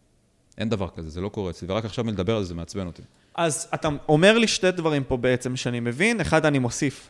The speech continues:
Speaker 2: אבל... קודם כל, עידן אוחיון בסופו של דבר, כביכול נפגע בגלל אנשים שבאו ותמכו בו.
Speaker 1: חד משמעית.
Speaker 2: אם נגיד אנשים לא תומכים בו בהשמנה שלו, הוא כביכול לא הפוגע בעצמו.
Speaker 1: מהמם.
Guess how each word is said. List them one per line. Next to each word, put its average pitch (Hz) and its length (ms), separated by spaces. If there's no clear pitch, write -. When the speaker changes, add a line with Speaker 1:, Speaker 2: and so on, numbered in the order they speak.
Speaker 2:
אבל... 113 260
קודם 247 240
כל, 226 200
עידן 165 280
אוחיון 147 360
בסופו 139 340
של 131 180
דבר, 127 400
כביכול 147 500
נפגע 135 500
בגלל 135 380
אנשים 139 360
שבאו 160 300
ותמכו 135 400
בו. 127 140
Speaker 1:
חד 113 300
משמעית. 92 400
Speaker 2:
אם 240 340
נגיד 143 340
אנשים 127 380
לא 143 200
תומכים 131 520
בו 107 180
בהשמנה 139 560
שלו, 131 360
הוא 147 100
כביכול 143 500
לא 143 200
הפוגע 147 360
בעצמו. 123 420
Speaker 1:
מהמם. 104 220